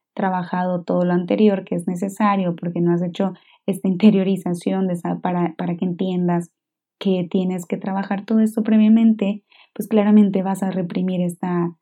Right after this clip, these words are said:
esta intención que tienes, ¿no? O vas a reprimir como muchas cuestiones porque no has trabajado, no sabes que están ahí. Entonces, cuando queremos abandonar esta vida interior,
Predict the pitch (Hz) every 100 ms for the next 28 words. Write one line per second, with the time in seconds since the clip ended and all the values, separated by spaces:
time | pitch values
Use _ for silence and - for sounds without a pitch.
0 | _ _ _ _ 190 185 220 214 208 190
1 | 196 185 180 185 180 175 170 170 175 175
2 | 170 - 170 170 165 170 _ _ - 190
3 | 190 180 180 185 185 175 185 180 180 175
4 | 190 180 190 175 185 185 175 180 202 202
5 | 202 226 214 196 190 185 190 180 185 180
6 | 175 175 - 175 170 160 175 175 165 _
7 | _ _ _ _ _ - 214 208 208 202
8 | 202 202 - - _ - 202 196 190 190
9 | 190 180 180 175 170 170 _ _ - 208
10 | 185 196 202 180 175 - _ - 196 202
11 | 196 190 185 185 185 185 214 220 247 254
12 | 240 196 190 180 180